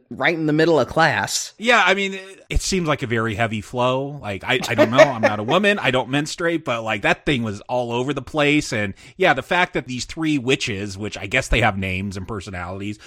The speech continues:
Speaker 2: you wouldn't know from this movie, but they all go in there to comfort her. I did take it as it has something to do with, again, that feminine power.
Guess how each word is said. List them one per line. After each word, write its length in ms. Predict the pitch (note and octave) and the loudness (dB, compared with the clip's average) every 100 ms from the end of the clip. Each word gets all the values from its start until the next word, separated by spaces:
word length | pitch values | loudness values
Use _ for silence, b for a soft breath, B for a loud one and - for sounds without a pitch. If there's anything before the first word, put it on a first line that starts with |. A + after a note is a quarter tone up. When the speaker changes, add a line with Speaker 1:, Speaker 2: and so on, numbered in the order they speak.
| B | B
Speaker 2:
you 80 | A#2 | 0
wouldn't 160 | B2+ | 2
know 80 | C3+ | 2
from 160 | C3 B2 | 2 2
this 180 | E3 - | 0 0
movie, 280 | A2+ G#2+ | -2 -2
but 140 | B2+ A#2+ | -2 2
they 100 | D3 | 4
all 160 | D3 | 4
go 180 | C#3+ D3 | 2 0
in 120 | C#3+ | 0
there 140 | C#3+ C#3+ | 0 0
to 120 | C3 | -2
comfort 400 | - B2 B2 A#2+ | -4 -8 -8 -8
her. 320 | A#2+ A#2 A#2 B B | -2 -2 -2 B B
I 100 | D#3 | 2
did 240 | D3 F#3 | 4 2
take 260 | - D3 C#3 | 2 -2 -2
it 100 | A#2+ | -4
as 260 | A#2 G#2+ | -4 -4
it 180 | A2+ B2 | -8 -8
has 260 | - C3+ B2 | -2 -2 -2
something 360 | C#3+ B2+ C3 | -6 -6 -8
to 80 | A2 | -10
do 460 | F#2 G#2+ G2+ F#2+ - b b - | -6 -4 -2 -4 -6 b b -6
with, 260 | G#2+ - - - | -6 -6 -8 -4
again, 300 | D3+ B2 G2+ | -2 0 0
that 240 | A#2+ - | 0 0
feminine 420 | B2+ B2 A2 G#2 | 0 4 4 4
power. 480 | - E2 D#2+ D#2+ | 2 0 -2 -8